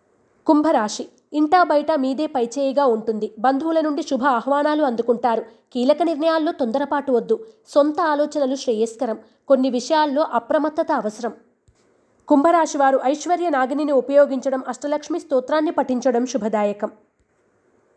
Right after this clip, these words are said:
మీనరాశి. వృత్తి ఉద్యోగాల్లో అదనపు బాధ్యతలు పెరుగుతాయి.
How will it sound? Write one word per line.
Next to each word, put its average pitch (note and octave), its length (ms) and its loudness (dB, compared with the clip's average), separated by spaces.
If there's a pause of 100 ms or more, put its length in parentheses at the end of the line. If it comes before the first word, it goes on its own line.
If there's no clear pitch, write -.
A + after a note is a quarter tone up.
(140)
మీనరాశి. C#4+ 640 2 (120)
వృత్తి E4 320 -4
ఉద్యోగాల్లో D4 640 2
అదనపు D4 400 0
బాధ్యతలు B3+ 480 -2
పెరుగుతాయి. A#3 580 -2